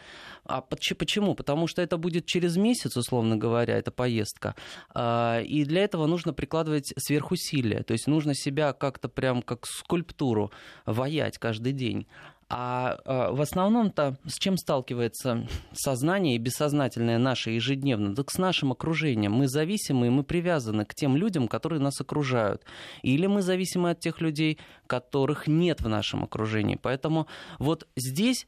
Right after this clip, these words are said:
как раз-таки наше бессознательное всегда сонастроено и всегда, м, работает на то, чтобы или удержать, например, кого-то, кого невозможно удержать, или наоборот,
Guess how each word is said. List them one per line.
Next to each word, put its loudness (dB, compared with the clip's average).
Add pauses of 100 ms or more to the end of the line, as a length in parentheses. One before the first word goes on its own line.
(100)
как -2
раз-таки -4
наше 0
бессознательное 0
всегда -2
сонастроено 0
и -6
всегда, 0 (160)
м, 4 (100)
работает 0
на 2
то, -2
чтобы -2
или 0
удержать, 0 (160)
например, 0
кого-то, -2
кого -2
невозможно 0
удержать, -2
или 0
наоборот, 0